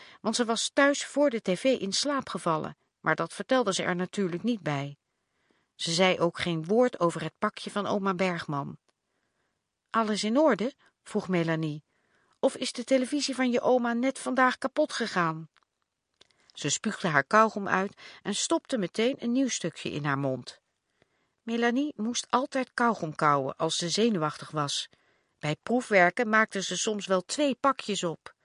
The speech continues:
"Nee, alles gaat goed," antwoordde Sprotje, zonder haar aan te kijken.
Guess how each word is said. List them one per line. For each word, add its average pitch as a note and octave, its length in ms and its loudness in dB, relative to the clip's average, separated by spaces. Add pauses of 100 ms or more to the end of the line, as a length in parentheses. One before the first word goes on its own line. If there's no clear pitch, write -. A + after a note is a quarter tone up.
(1300)
"Nee, B3+ 360 4
alles C#4 280 6
gaat - 220 -4
goed," - 380 -2 (220)
antwoordde F#3+ 460 -2
Sprotje, F3 520 -2 (200)
zonder F#3+ 380 0
haar D3 120 0
aan G#3 200 2
te F3 120 -10
kijken. D#3+ 460 -4